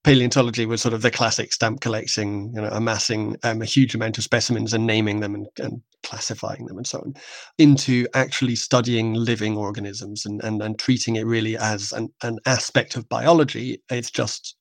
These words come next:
about things that aren't around anymore. Um, and so, yeah, the, the, what the book does is it takes, uh, sixteen of these sites from across the last five hundred and fifty million years of Earth history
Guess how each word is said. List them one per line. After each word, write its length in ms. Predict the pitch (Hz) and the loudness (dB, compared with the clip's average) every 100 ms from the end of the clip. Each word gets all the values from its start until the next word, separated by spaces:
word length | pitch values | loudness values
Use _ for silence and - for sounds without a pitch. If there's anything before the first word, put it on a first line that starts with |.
| - | -20
about 360 | - 117 113 | -2 0 0
things 300 | - 117 113 | -4 -6 -4
that 140 | 131 135 | -4 -2
aren't 320 | 127 113 113 | 0 0 -2
around 460 | 120 123 135 143 131 | -2 2 8 8 8
anymore. 440 | 101 98 92 92 - - - - - | 4 -8 -12 -14 -16 -14 -14 -12 0
Um, 220 | 131 123 | 4 6
and 140 | 147 139 | 6 6
so, 100 | 170 | 8
yeah, 200 | 160 113 | 8 6
the, 180 | 127 | 2
the, 140 | 123 135 | 0 2
what 200 | 135 131 | 4 4
the 100 | 127 | 0
book 280 | 123 - - _ _ - | 0 -2 -4 _ _ 2
does 260 | 165 180 139 | 2 4 2
is 120 | 113 | 0
it 100 | 110 | 0
takes, 440 | 127 120 - - | -2 -2 -4 -6
uh, 180 | - 120 | -2 -2
sixteen 760 | - 156 - 147 139 127 120 113 - | -2 -6 2 8 10 8 4 -4 -2
of 420 | 123 113 110 - _ _ - | -2 -4 -10 -18 _ _ -8
these 260 | 117 117 | -6 -4
sites 500 | - - 131 139 - | -2 0 0 0 -4
from 260 | - 127 117 | 0 2 2
across 300 | 113 127 - | 0 -2 -2
the 60 | 120 | -2
last 200 | 120 - | -2 -2
five 180 | 123 | -2
hundred 200 | 117 127 | 0 0
and 100 | 120 | -2
fifty 220 | 110 120 120 | -4 -4 -2
million 280 | 117 113 | -2 0
years 460 | 123 165 120 110 - | 6 6 6 0 -8
of 320 | - 110 110 - | -8 -8 -6 -4
Earth 200 | 117 - | -4 -4
history 460 | 110 - 110 104 | -10 -8 -6 -6